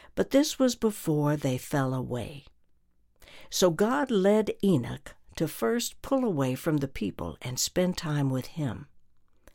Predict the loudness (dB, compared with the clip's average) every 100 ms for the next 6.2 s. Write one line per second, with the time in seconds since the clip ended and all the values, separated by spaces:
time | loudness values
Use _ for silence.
0 | _ _ _ -10 -4 2 4 6 6 4
1 | 2 0 -2 0 -2 -4 -2 -2 0 -2
2 | -4 -6 -6 -10 -10 -10 -10 -10 -4 -2
3 | 0 0 -2 -2 -4 -2 0 0 0 -2
4 | -4 -6 -6 -4 -6 -4 -4 -4 -4 -4
5 | -6 -8 -10 -6 -8 -6 -10 -10 -12 -14
6 | -16